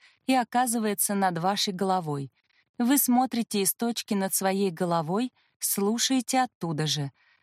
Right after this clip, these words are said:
распознаёте запахи, анализируете тактильные ощущения,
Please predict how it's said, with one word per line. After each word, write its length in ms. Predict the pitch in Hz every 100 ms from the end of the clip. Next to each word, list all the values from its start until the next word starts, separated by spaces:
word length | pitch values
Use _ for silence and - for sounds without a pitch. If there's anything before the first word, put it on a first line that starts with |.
| _
распознаёте 880 | 233 233 - 214 208 208 240 240 208
запахи, 720 | 175 202 226 220 - 202 180 - _ -
анализируете 920 | 226 226 226 190 254 277 240 - 214
тактильные 680 | 202 - 247 247 233 202
ощущения, 840 | 190 - 202 - 262 269 240 208